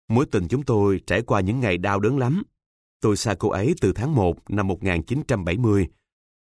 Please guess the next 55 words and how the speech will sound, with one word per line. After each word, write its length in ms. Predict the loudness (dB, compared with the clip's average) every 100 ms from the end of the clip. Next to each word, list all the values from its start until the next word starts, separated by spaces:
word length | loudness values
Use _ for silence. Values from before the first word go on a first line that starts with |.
| _
Cô 120 | 0
ấy 140 | 2 2
lấy 140 | 0 2
chồng 360 | 0 0 -2 -4
năm 300 | -4 -2 0
mười 120 | -2 -2
tám 280 | -2 -4 -2
tuổi. 320 | 0 0 -4 _ _ _ _ _
Tôi 120 | -2
nghe 140 | 0 0
đâu 400 | 2 2 0 0
năm 180 | -2 0
một 160 | 0 0
nghìn 160 | -2
chín 160 | 0 -4 -2
trăm 200 | -4 -2
bảy 120 | -2
mươi 120 | -2
tư, 240 | 0 2 0 -4 _ _ _
cô 120 | 0 2
ấy 140 | 2
đi 140 | 2
Mỹ 340 | 2 0 0 -2 -2
với 180 | -2
người 200 | 0 0
chồng 380 | 0 0 0 0
là 240 | 0 0 0
một 220 | -4 -2
vị 140 | -2
mục 160 | 0 -2
sư. 280 | 0 0 0 _ _ _ _ _ _ _
Cô 140 | 2
ấy 160 | 2 2
bị 120 | 2
buộc 260 | 2 0 0
phải 140 | -2
lấy 120 | -2
chồng, 280 | 0 0 0 -6 _ _ -4
và 200 | 0 0
anh 160 | 0
ấy 220 | 0 0
là 160 | 2 2
một 300 | 0 -2 -2
mục 180 | -4 -2
sư 160 | -4
trẻ, 380 | -2 -2 -2 -4 -8 -6
rất 260 | -4 -2
giỏi. 340 | 0 0 -2 -8 _ _ _ _ -2
Họ 340 | 2 4 4 2
đúng 220 | 0 2
là 60 |
một 220 | 2 0 2
lứa 140 | 2
đôi 240 | 4 2
lý 160 | 2 -2